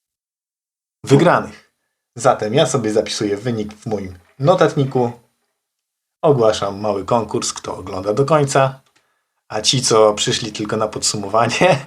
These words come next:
<laughs> będą rozczarowani na pewno. Yy, i, i, i, i wyślę pakiecik z drapek.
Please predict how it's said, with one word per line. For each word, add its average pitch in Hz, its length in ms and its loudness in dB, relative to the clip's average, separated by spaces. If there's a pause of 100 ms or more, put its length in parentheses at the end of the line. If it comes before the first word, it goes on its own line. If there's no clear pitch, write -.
(120)
<laughs> 196 240 -6
będą 107 340 -6
rozczarowani 113 840 2
na 95 100 -6
pewno. 110 540 0 (2250)
Yy, 123 1040 4
i, 208 640 -8
i, 143 440 -6
i, 131 420 0
i 143 60 2
wyślę 175 280 2
pakiecik 120 580 -2
z 131 140 -2
drapek. 165 400 2